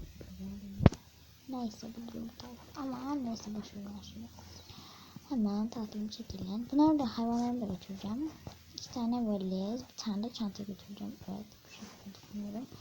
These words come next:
Kral dairesini şey yaptım, hazırlattım. Bir tane de şoför tuttum. Evet, maşallah.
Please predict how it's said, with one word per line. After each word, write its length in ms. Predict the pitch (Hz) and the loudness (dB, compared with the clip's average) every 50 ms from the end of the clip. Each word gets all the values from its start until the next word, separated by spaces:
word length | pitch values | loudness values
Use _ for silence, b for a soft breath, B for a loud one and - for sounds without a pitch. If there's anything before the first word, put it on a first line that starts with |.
| B B B B B B B B B - | B B B B B B B B B -2
Kral 260 | 262 277 285 294 285 | 2 6 6 8 8
dairesini 800 | 294 285 285 285 285 294 294 - - - 302 302 311 320 294 269 | 8 8 8 8 6 4 0 0 2 4 6 6 6 6 4 4
şey 200 | - - - 226 | 0 -2 0 0
yaptım, 440 | 208 190 190 185 - - - 254 262 | 0 0 0 -4 -6 -8 -2 -2 -2
hazırlattım. 840 | 240 233 226 202 214 202 202 196 196 190 - - - - 208 247 269 - - - - - - - - - - - | 0 0 0 0 0 0 0 2 0 -2 -4 -6 -6 -4 -2 -2 -2 -4 -10 -12 -18 -20 -20 -20 -20 -20 -18 -16
Bir 140 | 254 - - | -14 -10 -4
tane 220 | - 247 233 233 | 0 2 2 2
de 80 | 240 233 | 2 0
şoför 400 | - - 226 208 - 220 214 220 | -2 -4 -4 -4 -2 -4 -4 -4
tuttum. 460 | 208 - - - - - - 208 220 - - - - - - - - - 190 - - - - - - - - - - - - - - B B B B B B - | -4 -10 -16 -16 -18 -10 -8 -8 -8 -8 -10 -14 -16 -18 -16 -14 -14 -14 -14 -16 -18 -20 -20 -20 -20 -18 -18 -16 -14 -14 -14 -16 -14 B B B B B B 0
Evet, 440 | 233 220 214 214 214 220 220 - - | 2 4 4 4 2 2 0 0 2
maşallah. 680 | 254 254 247 233 - - 233 214 214 220 226 233 240 | 2 2 2 0 -2 -4 -4 -4 -2 -2 -2 -4 -6